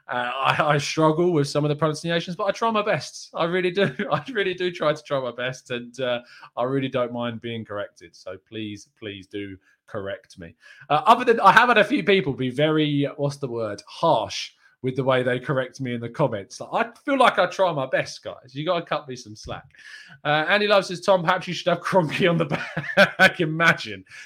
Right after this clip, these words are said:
imagine getting Kroenke on the back of your shirt, going to a game. You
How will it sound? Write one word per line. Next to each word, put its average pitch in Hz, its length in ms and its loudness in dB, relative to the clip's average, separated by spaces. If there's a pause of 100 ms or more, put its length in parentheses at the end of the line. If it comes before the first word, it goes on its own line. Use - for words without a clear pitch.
(180)
imagine 139 600 2
getting 113 240 -6
Kroenke 110 380 -10
on 101 60 -8
the 98 60 -8
back 101 140 -8
of - 80 -18
your 98 140 -10
shirt, 92 340 -10
going 104 240 -6
to 98 140 -10
a 95 40 -10
game. 95 340 -8
You 110 160 -6